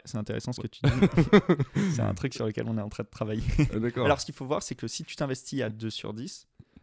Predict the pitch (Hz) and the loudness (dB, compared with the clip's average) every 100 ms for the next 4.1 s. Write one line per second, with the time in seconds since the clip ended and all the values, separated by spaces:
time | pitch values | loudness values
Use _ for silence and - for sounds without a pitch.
0 | _ 104 98 76 - 101 - 80 82 104 | _ -2 0 0 -2 -4 -6 -8 -6 -6
1 | - 92 - 110 - - - 120 160 - | -2 -2 -2 -4 -6 -12 -10 -6 -6 -10
2 | _ - 156 - - - - - 127 156 | _ -6 -6 -6 -20 -20 -20 -8 -4 -2
3 | 156 - 135 156 156 - 143 123 117 98 | -4 -8 -6 -6 -6 -8 -6 -4 -4 -4